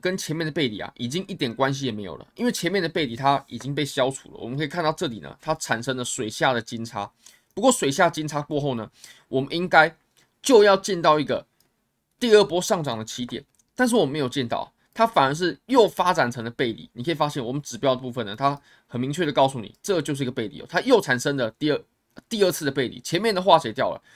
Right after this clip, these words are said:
那现在呢，又产生了一次。那我会认为，其实我们在这么多周期下，我们都出现了顶背离。那这种背离的共振呢，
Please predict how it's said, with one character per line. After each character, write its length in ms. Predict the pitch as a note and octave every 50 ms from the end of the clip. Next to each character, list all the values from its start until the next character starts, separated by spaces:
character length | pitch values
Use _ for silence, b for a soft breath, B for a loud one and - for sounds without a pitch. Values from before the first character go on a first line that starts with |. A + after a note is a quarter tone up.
| b b -
那 140 | F3 - - _
现 220 | - - G#3+ F3+
在 160 | E3+ E3+ C#3+
呢， 160 | C3 B2 B2 - _ _ _ _
又 140 | - F#3+ D#3+
产 160 | - C3 A#2
生 100 | B2+ B2+
了 60 | A#2+
一 60 | A2 G#2
次。 220 | - - A2 G2 - B B B B B B B B B B B
那 120 | - G3
我 40 | F3+ F3
会 80 | G3+
认 140 | G3+ G3+ E3+
为， 80 | D3 C#3
其 100 | D3+ D3
实 180 | D3+ E3+ - -
我 120 | - A#2+
们 140 | A#2+ A#2+ B2
在 320 | - E3+ D#3 C#3+ C#3 C#3 - _ _ _ _ _ _ _ _ _ _ _ _ _ _ _ _ _ _ _ _
这 100 | - -
么 100 | G3+ F#3 D#3+
多 180 | C3+ D#3 D3+
周 180 | D3 D#3+ D3+ D#3
期 180 | D3+ - B2+ B2
下， 360 | A#2+ - - D#3+ C#3 - - b b b b b
我 100 | - A#2+
们 100 | C3 C#3
都 140 | D#3 D#3
出 220 | - - - D#3+ E3
现 260 | D#3 - E3 C#3 B2+
了 180 | A2 G#2+ G2 b b b b b b b b _
顶 160 | - B2 A2
背 220 | G#2+ - E3 C3+ A2
离。 160 | F#2+ F2 - _ _
那 100 | - F#3+
这 60 | F#3+
种 160 | G3+ G#3 D3 C#3
背 180 | - G#3 G3 D#3+
离 100 | C3 B2
的 80 | C3
共 260 | C3 - F#3 D3 C3
振 220 | C#3 - D3 B2 A2
呢， 140 | G#2+ G2